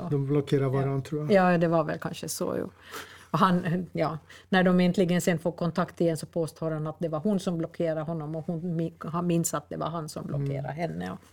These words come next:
Speaker 1: ja. <laughs> Men, men han eh, romantiserar ju nästan lite det här Sovjet-,
Speaker 2: Jo.
Speaker 1: Sovjetunionen, eller ganska mycket.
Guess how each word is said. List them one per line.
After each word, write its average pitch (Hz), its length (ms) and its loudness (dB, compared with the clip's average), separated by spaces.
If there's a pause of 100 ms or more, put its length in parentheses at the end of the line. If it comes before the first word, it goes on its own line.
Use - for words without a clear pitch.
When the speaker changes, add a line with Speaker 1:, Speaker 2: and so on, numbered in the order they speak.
(120)
Speaker 1:
ja. - 120 -10 (760)
<laughs> - 560 2 (920)
Men, 160 840 2 (280)
men 170 420 4
han 196 400 4 (680)
eh, 196 580 -6 (580)
romantiserar 196 960 4
ju 160 160 -2
nästan - 380 -8
lite - 400 -10
det 180 80 -10
här 165 160 -8
Sovjet-, - 640 -6 (200)
Speaker 2:
Jo. 139 400 4 (200)
Speaker 1:
Sovjetunionen, 165 1040 -4
eller 143 220 -6
ganska - 340 -8
mycket. - 380 -12